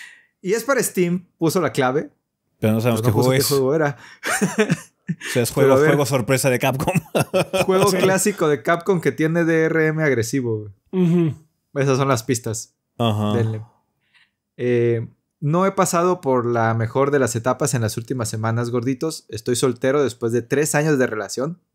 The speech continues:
Speaker 1: Uf.
Speaker 2: Uh.
Speaker 1: Eh, "la verdad que necesito muchas fuerzas, pero el ánimo está ahí. Siempre cantando Always Look on the Bright Side of the Li-, of Life.
Speaker 2: Ujú.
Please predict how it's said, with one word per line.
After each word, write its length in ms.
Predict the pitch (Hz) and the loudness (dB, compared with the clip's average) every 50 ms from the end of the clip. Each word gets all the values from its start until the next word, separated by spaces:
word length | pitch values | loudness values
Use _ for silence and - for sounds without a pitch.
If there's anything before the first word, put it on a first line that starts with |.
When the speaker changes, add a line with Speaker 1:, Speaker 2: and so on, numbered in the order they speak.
| _ _ | _ _
Speaker 1:
Uf. 200 | - 139 139 117 _ _ _ _ _ _ _ _ | -10 -8 -8 -8 _ _ _ _ _ _ _ _
Speaker 2:
Uh. 180 | - 135 175 - - _ _ - | -10 -10 -10 -12 -14 _ _ -8
Speaker 1:
Eh, 360 | 123 120 120 120 120 123 - - | -4 0 2 2 2 0 0 0
"la 140 | 143 135 131 | 0 2 2
verdad 300 | 127 127 127 135 139 - | 4 4 2 2 0 0
que 100 | - 165 | 0 0
necesito 440 | 151 123 120 120 117 139 131 - 139 | 0 0 0 -2 -2 -2 0 0 -2
muchas 320 | 131 143 139 - 147 123 - | -2 -2 -2 -4 -4 -4 -2
fuerzas, 640 | - 139 135 - - 180 185 190 - - - _ _ | -2 -2 -2 -2 -2 -2 -2 -2 -4 -8 -12 _ _
pero 320 | - 117 113 113 113 110 110 | -4 -2 0 0 0 0 0
el 120 | 107 117 | 0 -2
ánimo 420 | 123 131 143 139 135 143 147 - - | -2 -2 -2 -4 -4 -4 -6 -6 -8
está 260 | 127 110 - - 127 | -12 -12 -6 -2 0
ahí. 300 | 117 110 110 104 92 - _ _ _ _ _ _ _ _ _ | 0 2 0 -2 -4 -8 _ _ _ _ _ _ _ _ _
Siempre 420 | - - - 151 151 147 175 165 | -8 -4 -2 -2 -2 -2 -4 -2
cantando 680 | - 131 113 113 120 131 135 147 143 151 151 147 - _ - | -2 -2 -2 -2 -2 -2 -2 0 0 0 0 -2 -2 _ -2
Always 380 | 131 135 139 139 139 127 - 127 | -2 0 2 2 0 -2 -2 -2
Look 260 | 123 139 147 147 - | -2 -2 -2 -2 -4
on 100 | 123 113 | -4 -4
the 40 | 113 | -4
Bright 360 | 107 98 120 120 123 123 120 | -4 -2 -2 0 0 0 -2
Side 340 | - - - 127 127 123 127 | -2 -4 -2 -2 -2 -2 -2
of 100 | 117 - | -4 -6
the 100 | - 113 | -6 -8
Li-, 120 | 101 110 117 - _ _ _ | -6 -6 -8 -10 _ _ _
of 160 | - 110 - | -10 -6 -4
Life. 340 | 123 127 160 190 190 - - _ _ _ _ _ | -2 -2 -2 -2 -4 -8 -18 _ _ _ _ _
Speaker 2:
Ujú. 240 | 120 113 110 131 | -6 -4 -4 -6